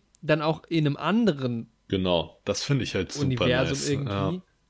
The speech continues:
Speaker 1: Aber trotzdem sind wir ja immer noch bei dem Punkt, dass das das Zentrum des Universums ja quasi ist.
Speaker 2: Genau, also es gibt dann
Speaker 1: Und
Speaker 2: irgendwie
Speaker 1: das kann's
Speaker 2: wieder
Speaker 1: ja
Speaker 2: eine
Speaker 1: nicht
Speaker 2: T V A,
Speaker 1: sein.
Speaker 2: wo er sich aber halt selbst als dieser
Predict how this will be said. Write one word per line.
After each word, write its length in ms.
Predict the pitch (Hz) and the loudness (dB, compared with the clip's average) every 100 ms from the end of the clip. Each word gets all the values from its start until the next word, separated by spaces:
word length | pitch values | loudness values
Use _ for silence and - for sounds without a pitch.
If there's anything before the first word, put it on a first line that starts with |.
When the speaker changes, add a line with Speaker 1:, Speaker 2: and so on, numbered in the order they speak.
| _ _ _ _ _ | _ _ _ _ _
Speaker 1:
Aber 180 | 139 147 | 0 2
trotzdem 440 | 139 170 - 220 | 4 2 4 4
sind 180 | 175 180 | 6 6
wir 80 | 202 | 8
ja 80 | 196 | 6
immer 240 | - 175 | 6 4
noch 80 | 202 | 2
bei 100 | - | 2
dem 120 | 190 160 | 4 4
Punkt, 260 | 180 214 | 4 2
dass 120 | 165 - | 2 4
das 220 | 180 - | 0 2
das 220 | 185 - | -2 -2
Zentrum 460 | - 208 294 147 139 | 2 4 4 4 4
des 120 | 135 | 4
Universums 580 | 160 151 190 233 160 - | 4 6 6 6 4 2
ja 80 | 117 | -2
quasi 360 | 117 117 110 | 2 0 0
ist. 240 | - 110 - | -4 -6 -4
Speaker 2:
Genau, 360 | 90 90 87 | -4 -4 -4
also 220 | 78 90 92 | -4 -4 -4
es 160 | - | 0
gibt 200 | - - | 0 2
dann 140 | 120 113 | 0 0
Speaker 1:
Und 60 | |
Speaker 2:
irgendwie 220 | 107 127 | 0 6
Speaker 1:
das 100 | 135 | 6
kann's 180 | 95 139 | 8 6
Speaker 2:
wieder 100 | 117 | 8
Speaker 1:
ja 20 | |
Speaker 2:
eine 60 | 123 | 6
Speaker 1:
nicht 120 | 131 | 6
Speaker 2:
T 120 | - 107 | 2 2
V 40 | |
A, 40 | |
Speaker 1:
sein. 460 | - 220 90 117 69 | 4 4 4 2 0
Speaker 2:
wo 240 | 90 90 92 | -2 0 2
er 240 | - 104 | 4 2
sich 260 | 101 98 - | 2 -2 0
aber 220 | 92 87 | 0 2
halt 160 | 90 80 | 0 0
selbst 420 | 85 98 117 - | 2 4 2 0
als 220 | 120 - | 0 0
dieser 460 | 127 113 117 113 | -2 2 2 0